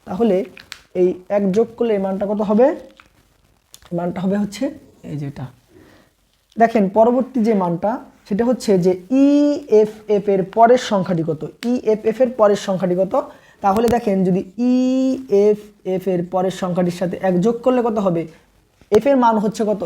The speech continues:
এফ এর মান হচ্ছে কত? পনেরো। পনেরোর সাথে এক যোগ করলে কত হবে? ষোলো। ষোলো যেহেতু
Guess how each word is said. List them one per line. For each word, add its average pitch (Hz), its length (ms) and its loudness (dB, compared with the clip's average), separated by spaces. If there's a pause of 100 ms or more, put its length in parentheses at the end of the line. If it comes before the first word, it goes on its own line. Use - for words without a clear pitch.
এফ 185 180 -2
এর 220 80 -2
মান 220 180 -2
হচ্ছে 226 300 -4
কত? 247 320 2 (400)
পনেরো। 220 320 2
পনেরোর 220 280 0
সাথে 240 220 -4
এক 196 160 0
যোগ 220 180 -4
করলে 233 180 0
কত 208 140 -2
হবে? 190 220 0
ষোলো। 220 400 2 (420)
ষোলো 254 320 2
যেহেতু 285 640 2